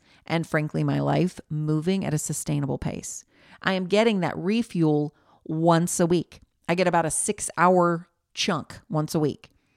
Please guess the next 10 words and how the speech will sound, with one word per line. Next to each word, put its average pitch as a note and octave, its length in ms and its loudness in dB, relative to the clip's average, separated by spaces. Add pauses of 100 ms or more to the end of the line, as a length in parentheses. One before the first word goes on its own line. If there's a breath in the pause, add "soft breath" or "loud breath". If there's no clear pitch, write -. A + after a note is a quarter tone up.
(220)
Now, E3 180 2
outside A3 460 4
of E3 80 -4
that D3+ 560 0
and D#3+ 120 -2
my D3+ 120 -4
lunch D3 340 -6
breaks G3+ 320 0
every A3 220 0
day, A#3 400 -2